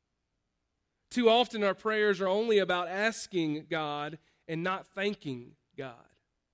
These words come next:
What if they were only about thanking God for who he is and what he has done?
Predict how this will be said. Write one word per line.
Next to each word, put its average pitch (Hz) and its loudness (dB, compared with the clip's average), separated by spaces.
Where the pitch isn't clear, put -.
What 240 -4
if 269 -8
they 233 -10
were 202 -2
only 254 -2
about 190 -8
thanking 208 -2
God 165 -4
for 151 -12
who 185 -6
he 151 -4
is 139 -6
and 131 -10
what 131 -6
he 120 -8
has 113 -14
done? 113 -16